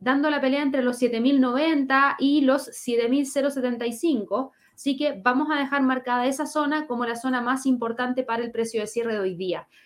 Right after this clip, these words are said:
No tenemos muchos fundamentales ya para el resto de la jornada. Estamos entrando en la tarde en Europa, por ende podríamos ver que trate de mantenerse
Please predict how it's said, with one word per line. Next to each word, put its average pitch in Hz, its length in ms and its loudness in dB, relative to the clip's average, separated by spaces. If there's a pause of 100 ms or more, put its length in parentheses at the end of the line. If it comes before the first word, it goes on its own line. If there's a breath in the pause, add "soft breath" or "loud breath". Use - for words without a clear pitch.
(140 soft breath)
No 240 300 4
tenemos 320 300 4
muchos 302 300 4
fundamentales 254 680 0
ya 240 160 0
para 247 380 2
el 214 180 -2
resto 247 320 -2
de 233 80 2
la 233 140 2
jornada. 208 580 -2 (380 soft breath)
Estamos 294 400 4
entrando 269 340 2
en 269 60 0
la 240 120 0
tarde 247 220 2
en 240 60 -4
Europa, 208 600 0
por 254 140 4
ende 294 420 2
podríamos 302 760 4
ver 302 400 2
que 254 160 2
trate 277 400 0
de 269 300 2
mantenerse 233 880 -4